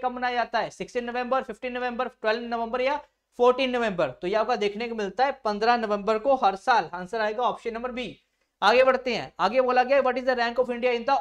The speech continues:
ओबीआई। ठीक है, यहाँ पे others belonging, ठीक है, ये आपका कौन सा है? आपका others and belonging institute है। ठीक है, यहाँ पे क्या बोला गया है? इसका जो in-,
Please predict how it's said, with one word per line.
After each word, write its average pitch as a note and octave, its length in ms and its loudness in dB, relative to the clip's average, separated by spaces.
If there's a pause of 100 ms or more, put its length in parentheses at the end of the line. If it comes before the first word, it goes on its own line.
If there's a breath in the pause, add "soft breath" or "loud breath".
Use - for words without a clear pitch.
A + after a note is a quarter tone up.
ओबीआई। A#3+ 500 4
ठीक G#3 200 -6
है, B3+ 140 -4 (140)
यहाँ F#3+ 240 0
पे C#4 140 2 (760)
others B3 380 2
belonging, A3 580 -4
ठीक G3 120 -10
है, C4 100 0
ये B3 60 0
आपका A3 260 0
कौन A#3+ 200 -6
सा B3 120 -4
है? D#3+ 200 -6
आपका F3+ 240 -2 (160)
others B3 320 -2
and C4 120 -6
belonging A3 400 -4
institute A#3+ 480 -8
है। G3 100 0 (220)
ठीक F#3+ 120 -10
है, B3 80 -2
यहाँ G#3 240 -2
पे A#3 100 -8
क्या B3 180 -4
बोला A#3 200 0
गया A#3+ 140 -6
है? C4+ 80 -6
इसका A#3+ 340 -6
जो B3+ 120 -8
in-, A#3 140 -10